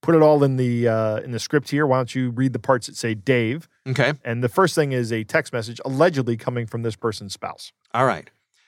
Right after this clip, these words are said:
Speaker 2: "My husband like to know if your vehicle's still available for sale.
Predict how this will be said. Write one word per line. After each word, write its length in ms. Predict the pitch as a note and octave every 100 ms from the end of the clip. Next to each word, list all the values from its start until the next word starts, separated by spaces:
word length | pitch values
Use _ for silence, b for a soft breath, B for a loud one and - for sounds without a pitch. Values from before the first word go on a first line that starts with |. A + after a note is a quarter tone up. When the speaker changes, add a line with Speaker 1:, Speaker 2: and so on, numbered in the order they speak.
| _ -
Speaker 2:
"My 200 | G#3 C#4
husband 520 | F#3 F#3 F3 A#2+ G2
like 220 | B2+ E3+
to 100 | -
know 260 | C3+ D3+ A2+
if 140 | A2+
your 140 | D#3+ G#3
vehicle's 520 | C#3 G#3+ G3 A#2 B2
still 260 | - F3+ G#3+
available 460 | C3+ A#2+ C3+ D#3+
for 160 | F3 G3+
sale. 480 | - A#3+ A#3 G#2